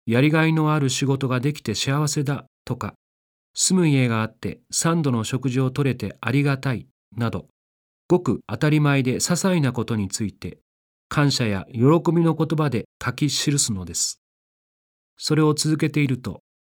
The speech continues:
あらゆる物事の良い面を見つけ出すのが上手になります。すると、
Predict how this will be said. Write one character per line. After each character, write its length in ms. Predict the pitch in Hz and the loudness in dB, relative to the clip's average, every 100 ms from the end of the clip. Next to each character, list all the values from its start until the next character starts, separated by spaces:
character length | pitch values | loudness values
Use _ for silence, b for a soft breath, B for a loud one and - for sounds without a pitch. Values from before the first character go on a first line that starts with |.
| - | 0
あ 100 | 135 | 2
ら 80 | 185 | 4
ゆ 140 | 196 | 4
る 100 | 170 | 4
物 220 | 131 135 | 4 4
事 240 | 139 131 113 | 2 0 0
の 120 | 110 | 2
良 200 | 131 175 | 2 2
い 60 | |
面 280 | 160 127 107 | 2 2 0
を 200 | 95 - - | -2 -6 -6
見 160 | 113 | -4
つ 100 | - | -2
け 120 | 139 | 0
出 100 | 135 | 0
す 140 | 131 120 | 0 -2
の 100 | 107 | -2
が 160 | 104 - | -4 -6
上 240 | - 120 143 | -2 0 0
手 140 | 156 | 0
に 100 | 127 | -2
な 140 | 95 | -2
り 80 | 90 | -6
ま 120 | 85 | -8
す。 240 | 80 - - _ _ _ _ _ _ _ | -8 -8 -12 _ _ _ _ _ _ _
す 180 | - - | -6 -2
る 100 | 147 | 0
と、 280 | 135 139 - | 2 2 0